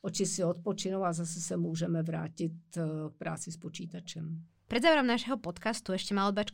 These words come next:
Speaker 2: odbočka k vám, pani docentka. Eh, máte niečo, čo vás na očiach najviac fascinuje, alebo čo sa vám na nich najviac páči?
Speaker 1: No, mě tam fascinuje nejvíc to, že ač, eh, malý orgán,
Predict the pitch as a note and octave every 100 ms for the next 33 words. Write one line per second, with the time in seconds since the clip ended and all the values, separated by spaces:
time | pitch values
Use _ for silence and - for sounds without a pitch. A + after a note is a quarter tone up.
0 | - - G#3 A#3 - B3 - F#3 G3+ G3
1 | F3 F3 E3 D#3+ A#2 - - C#4 C4 -
2 | F#3+ G3 G3 - F4+ A3 D4+ - A#3 A#3
3 | G#3 F#3 G3+ A#3+ G3+ F3 F#3+ - - D3+
4 | - D#4+ F4 F4+ C#4 G#3 G3+ - - G#3
5 | G3+ G3 G3 G3 F#3 F#3 - - - -
6 | - G4 - _ _ _ - - - _
7 | _ _ _ _ C#4 G4 C#4 A#3 A#3+ -
8 | E4+ D4+ D#4 D4+ - E4+ D#4 E4 E4+ D4
9 | - _ _ _ _ - _ F#3+ B3 D4+
10 | - C#4 C4+ D4 D4+ D4 - - - A#3
11 | A#3 A#3 A3+ A3+ A3 A#3 B3+ D4+ F#4 D4
12 | B3+ A3+ G#3+